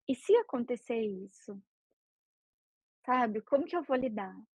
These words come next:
E se acontecer dessa maneira? E se realmente acontecer isso? No This Is Us eles fazem um exercício,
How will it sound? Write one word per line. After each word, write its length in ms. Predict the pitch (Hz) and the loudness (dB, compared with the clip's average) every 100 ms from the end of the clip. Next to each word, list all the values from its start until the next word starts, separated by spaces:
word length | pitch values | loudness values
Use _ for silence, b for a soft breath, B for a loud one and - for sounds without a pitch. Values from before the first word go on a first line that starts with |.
| - | -8
E 60 | 262 | -8
se 240 | - 415 | -4 -4
acontecer 580 | 453 - 277 285 - 233 | -2 -4 -2 -2 -4 -4
dessa 260 | 214 - 214 | -4 -6 -6
maneira? 420 | 214 208 196 185 | -6 -6 -4 0
E 100 | 277 | 0
se 140 | - 415 | 2 2
realmente 540 | 440 403 294 233 - | 2 2 2 0 -2
acontecer 480 | 220 208 214 - 202 | -8 -8 -10 -4 -4
isso? 100 | 202 B B B B - | -4 B B B B 4
No 80 | 254 240 | 6 6
This 120 | 262 | 4
Is 180 | 269 226 226 247 226 | 2 2 2 2 0
Us 40 | |
eles 300 | 220 220 - | -4 -6 -4
fazem 320 | 233 226 233 | -2 -2 -2
um 40 | 214 | -4
exercício, 840 | 202 202 208 - 262 240 - 208 | -4 -4 -6 -2 -4 -4 -8 -10